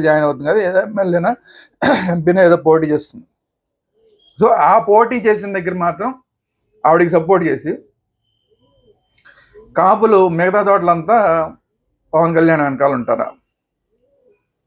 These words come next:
రాబోయే రోజుల్లో కాపుల స్ట్రాటజీ ఎలా ఉంటుంది, రాధారంగ మి-, మిత్రమండలి వ్యవహార శైలి ఎలా ఉంటుంది, ఆశా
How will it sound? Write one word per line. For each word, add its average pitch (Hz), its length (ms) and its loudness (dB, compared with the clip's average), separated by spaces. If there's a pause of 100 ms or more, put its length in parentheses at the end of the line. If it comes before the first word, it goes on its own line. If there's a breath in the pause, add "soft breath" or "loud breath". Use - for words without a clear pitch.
(1040)
రాబోయే 170 440 4
రోజుల్లో 160 360 2 (2750)
కాపుల 190 460 0
స్ట్రాటజీ 180 400 2
ఎలా 165 180 4
ఉంటుంది, 170 200 -6 (100)
రాధారంగ 165 640 2 (100)
మి-, 147 100 -6 (340)
మిత్రమండలి 151 680 -4 (840)
వ్యవహార 160 400 2
శైలి 151 260 0
ఎలా 139 220 0
ఉంటుంది, 135 320 -10 (480)
ఆశా 165 320 2